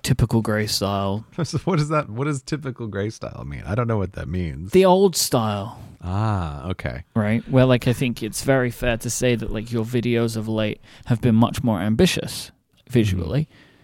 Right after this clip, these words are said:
Speaker 1: This
Speaker 2: Mm.
Speaker 1: was more like the standard stick figure style, you know. There was no
Speaker 2: Mm-hmm.
Speaker 1: spinning spaceships or, uh, little animations that,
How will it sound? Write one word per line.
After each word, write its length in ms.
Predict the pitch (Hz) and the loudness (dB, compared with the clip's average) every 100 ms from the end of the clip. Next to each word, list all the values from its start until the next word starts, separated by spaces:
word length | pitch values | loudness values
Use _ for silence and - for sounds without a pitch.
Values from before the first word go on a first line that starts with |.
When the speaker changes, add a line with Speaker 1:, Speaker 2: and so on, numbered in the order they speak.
| _ | _
Speaker 1:
This 300 | - 120 107 - | -2 2 2 4
Speaker 2:
Mm. 40 | |
Speaker 1:
was 180 | 123 113 | 2 4
more 400 | 113 113 107 107 | 4 6 6 4
like 300 | 110 120 - | 2 -2 -6
the 140 | - | -6
standard 800 | - - 110 110 110 104 104 - - _ | -4 -2 -2 0 -2 -2 -2 -6 -20 _
stick 300 | - - - | -8 -8 -8
figure 260 | - 107 90 | -6 -6 -4
style, 520 | - - 98 - 110 _ - | -4 -4 -4 -6 -8 _ -12
you 80 | - | -8
know. 160 | - 139 - - | -6 -8 -14 -6
There 100 | - | -2
was 160 | 110 117 | 0 0
no 120 | 107 | 0
Speaker 2:
Mm-hmm. 60 | |
Speaker 1:
spinning 580 | 113 92 110 104 98 110 | 0 0 2 0 -2 -6
spaceships 920 | - - 101 - - 107 - - - - | -8 -4 -4 -2 -4 -4 -6 -8 -8 -6
or, 460 | - 82 85 101 117 - - _ _ _ | -4 -2 -2 -4 -6 -10 -20 _ _ _
uh, 400 | - - 117 117 - | -10 -10 -8 -10 -6
little 280 | 123 - 107 | -4 -4 -4
animations 800 | 104 101 104 - 120 113 117 | -2 -2 -4 -4 -4 -6 -6
that, 120 | - | -8